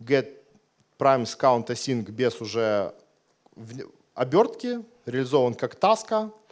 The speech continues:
Мы эту та-, таску ждём и пишем потом её рез-, результат. Слово async — это на самом деле маркер. Он служит только для того, чтобы сказать, что await, который встречается в этом методе, это не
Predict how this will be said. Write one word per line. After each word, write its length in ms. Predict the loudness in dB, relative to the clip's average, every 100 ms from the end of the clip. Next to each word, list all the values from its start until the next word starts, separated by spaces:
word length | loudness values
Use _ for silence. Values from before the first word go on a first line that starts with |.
| _ _ -4
Мы 160 | 0
эту 200 | 0 -2
та-, 220 | 2 2
таску 520 | 2 0 0 0 -4 -12
ждём 380 | -2 2 2
и 140 | 2 -4
пишем 340 | -4 -4 -4
потом 300 | -4 -4 -2
её 220 | 0 0
рез-, 220 | -2 -6 -8
результат. 540 | -6 -6 -4 -6 -8 _ _ _ _ -16
Слово 440 | 0 4 6 4
async — 440 | 2 0 0 0 0
это 200 | -2 0
на 60 | 2
самом 200 | 2 4
деле 200 | 4 4
маркер. 500 | 4 4 0 -8 -8 _ _
Он 160 | 0 0
служит 420 | 0 0 0 0
только 280 | 0 2 0
для 140 | 2
того, 240 | 2 2
чтобы 240 | 2 -2 -4
сказать, 240 | 0 -2
что 180 | 0 -4
await, 500 | 0 2 4 2 0
который 320 | -2 0 0
встречается 640 | 0 -4 2 2 2 0 -2
в 120 | 2
этом 300 | 2 2 -2
методе, 800 | 0 0 0 0 -2 -2 -6 -6 -14 _ _
это 540 | 0 2 6 6 6 2
не 460 | 0 2 4 2